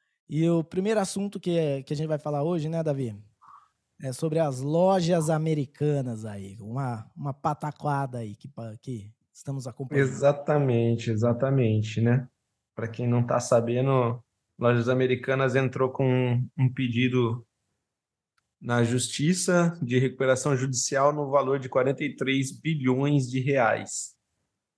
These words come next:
Speaker 2: E isso aconteceu após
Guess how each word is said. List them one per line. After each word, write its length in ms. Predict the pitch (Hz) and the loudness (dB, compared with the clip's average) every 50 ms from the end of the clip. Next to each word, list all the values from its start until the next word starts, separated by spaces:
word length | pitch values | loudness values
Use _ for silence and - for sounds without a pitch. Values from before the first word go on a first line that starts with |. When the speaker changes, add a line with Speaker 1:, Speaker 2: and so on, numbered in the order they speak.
| _ _ - | _ _ -6
Speaker 2:
E 200 | 117 117 123 135 | -2 0 2 2
isso 200 | 131 - - 151 | 2 0 0 -2
aconteceu 800 | 139 - - 135 127 120 - 131 127 - - 135 139 156 160 151 | -2 0 0 0 0 0 0 0 0 0 -2 -2 0 2 4 4
após 760 | 143 143 - 139 135 135 135 131 127 127 127 123 117 117 - | 4 4 2 -2 0 2 2 2 2 0 -4 -8 -12 -14 -20